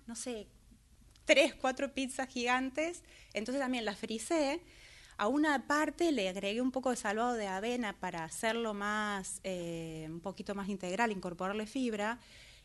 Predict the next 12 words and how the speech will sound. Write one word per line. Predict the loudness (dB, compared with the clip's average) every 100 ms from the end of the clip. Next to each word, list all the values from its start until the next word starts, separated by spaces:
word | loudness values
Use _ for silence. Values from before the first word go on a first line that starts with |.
| -8
Y, | -4 -2 -2 -2 -2
mm, | -4 -6 -6
entonces | -4 -2 0
tenés | 0 -2 -4 -10 -20 -20 -12
medio | -4 0 2 2 0 0
plato, | -2 -2 -2 0 0 -2
son | -6 -6 -6
como | -4 -4 -4
dos | -4 -4
porciones | -4 -4 -4 -6 -6
de | -2
pizza, | 0 0 -2 -4 -4